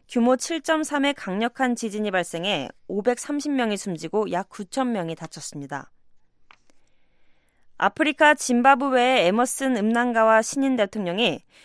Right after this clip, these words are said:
군 수뇌부를 요직에 포함한 새 내각 구성을 발표했습니다.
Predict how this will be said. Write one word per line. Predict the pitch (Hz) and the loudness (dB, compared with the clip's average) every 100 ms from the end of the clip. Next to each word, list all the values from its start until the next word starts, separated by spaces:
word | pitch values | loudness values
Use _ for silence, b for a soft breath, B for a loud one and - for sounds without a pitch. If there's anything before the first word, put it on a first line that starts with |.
| b | b
군 | - 262 269 | -2 2 2
수뇌부를 | - 302 311 269 277 269 | 0 0 0 0 -2 0
요직에 | 196 208 254 262 247 | 0 -2 -2 -2 -2
포함한 | - 233 208 220 240 | 2 2 4 2 0
새 | - 330 302 | -4 -4 -2
내각 | 196 170 214 226 | 0 2 2 2
구성을 | - 180 175 175 | -4 -6 -6 -6
발표했습니다. | 175 175 175 156 - 151 139 135 - | -4 -6 -4 -8 -8 -10 -8 -8 -10